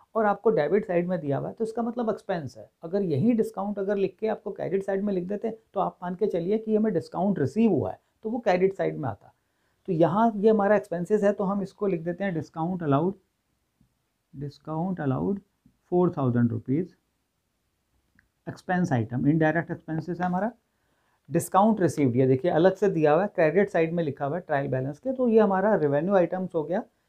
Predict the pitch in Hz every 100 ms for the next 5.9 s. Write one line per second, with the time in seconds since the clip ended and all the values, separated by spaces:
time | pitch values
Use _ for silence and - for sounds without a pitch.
0 | _ _ _ 202 160 165 196 180 165 180
1 | 160 135 160 185 131 131 156 233 - _
2 | _ _ _ _ _ _ _ _ _ _
3 | 131 147 170 214 147 160 151 135 147 -
4 | 151 156 147 143 139 156 156 143 135 143
5 | 165 165 156 156 190 196 143 135